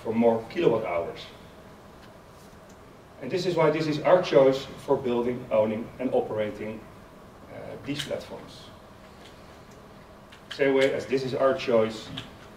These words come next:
for building, owning, and operating the F P S Os. And now coming back to that first platform we saw being built. It's, uh, the Texel Island. It's about one hour from Amsterdam, very convenient for, uh, demonstrating the platform and for learning.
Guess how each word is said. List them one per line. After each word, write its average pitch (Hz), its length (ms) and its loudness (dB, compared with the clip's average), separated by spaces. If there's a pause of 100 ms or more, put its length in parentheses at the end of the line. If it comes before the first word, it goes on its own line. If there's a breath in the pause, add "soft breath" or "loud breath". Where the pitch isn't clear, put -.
(440)
for 135 100 0
building, 123 380 2
owning, 120 220 0
and 113 140 -4
operating 107 560 -4 (240)
the 123 120 0
F 123 120 -2
P 113 140 -4
S - 140 -2
Os. 80 400 -6
And - 120 -4
now 185 160 6
coming 202 220 4
back 185 180 6
to 190 100 -2
that 151 120 0
first - 260 0
platform 185 440 4
we 165 80 -4
saw 165 240 2
being 147 240 0
built. 123 320 4 (1120 loud breath)
It's, 160 300 -4
uh, 131 340 6
the 151 80 -4
Texel 147 540 4
Island. 170 440 2 (280)
It's - 260 -4
about 151 180 4
one 175 160 6
hour 156 220 6
from 120 220 -4
Amsterdam, 139 580 0
very 131 240 0
convenient 113 600 -4
for, 135 180 -10
uh, - 340 -10
demonstrating 123 560 -2
the 101 80 -8
platform 110 460 -6
and - 80 -8
for 101 120 -8
learning. 107 480 0